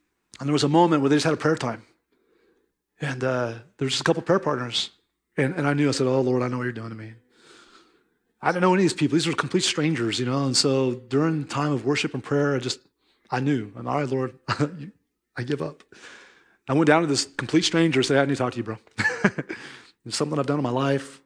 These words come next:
God's bugging me about it. I know I'm just supposed to speak it out. Would you just pray for me?" And you know what? I left that retreat free. And I actually entered into a season of,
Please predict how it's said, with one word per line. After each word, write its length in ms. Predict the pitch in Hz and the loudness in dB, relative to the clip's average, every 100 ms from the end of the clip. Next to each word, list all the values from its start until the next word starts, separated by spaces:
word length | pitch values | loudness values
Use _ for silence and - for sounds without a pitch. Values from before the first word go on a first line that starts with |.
| _ | _
God's 400 | 131 135 123 - _ _ _ _ - | -4 -2 -4 -6 _ _ _ _ -2
bugging 220 | 127 135 | 0 2
me 80 | 139 | 0
about 280 | 135 139 143 | 0 2 2
it. 60 | |
I 100 | 147 | 0
know 140 | 135 143 | -2 -2
I'm 80 | 139 | -2
just 120 | 117 | -6
supposed 260 | 135 131 | -4 -6
to 60 | - | -4
speak 420 | - - - 139 | -4 -4 -6 -10
it 80 | - _ - | -12 _ -6
out. 180 | 120 - _ _ _ _ _ _ _ _ _ _ | -6 -8 _ _ _ _ _ _ _ _ _ _
Would 80 | 143 | -6
you 40 | |
just 140 | 196 | -4
pray 140 | - 143 | 0 -2
for 160 | 139 | 0
me?" 220 | 165 165 139 _ _ _ _ _ _ _ - | -4 -6 -8 _ _ _ _ _ _ _ -6
And 60 | |
you 60 | 156 | -2
know 80 | 165 | 2
what? 200 | 175 202 | 4 4
I 120 | 165 | 2
left 260 | 160 160 - | 2 0 0
that 120 | 160 | -2
retreat 420 | 147 - 151 147 - _ | -4 0 0 -2 -8 _
free. 480 | - - - - - - - _ _ _ _ _ _ _ _ _ - _ - - | -10 -6 -6 -8 -12 -16 -20 _ _ _ _ _ _ _ _ _ -20 _ -14 -4
And 120 | 139 | 2
I 20 | |
actually 340 | 170 208 196 | 4 4 2
entered 220 | 170 160 156 | 0 0 0
into 220 | 147 135 | 0 -2
a 20 | |
season 380 | - 170 156 135 | -2 -4 -4 -6
of, 180 | 98 | -8